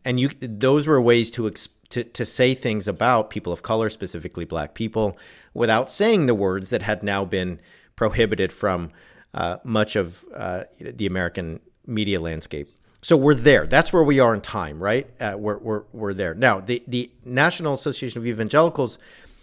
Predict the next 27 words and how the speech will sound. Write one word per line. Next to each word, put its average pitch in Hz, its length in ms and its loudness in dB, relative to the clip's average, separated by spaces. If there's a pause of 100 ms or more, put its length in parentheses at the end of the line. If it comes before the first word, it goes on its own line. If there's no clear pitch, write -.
(240)
comes 170 220 2
out 175 100 4
and 147 100 -2
says 151 220 0
something 135 300 -2
that 120 120 2
is 113 160 -2
just - 280 -4
so 143 240 0
telling, 117 580 -2
and 104 140 -4
I 104 80 0
think 113 280 -6 (120)
that 110 320 -8
this 123 160 -4
statement 113 340 -4
is 98 140 -8
just, - 300 -10 (220)
just - 220 -10
a 110 80 0
wonderful 120 560 0
example 101 460 -4
of 90 100 -6
how 95 140 -2
things 104 420 -6
never 90 220 -6
change. 71 480 -14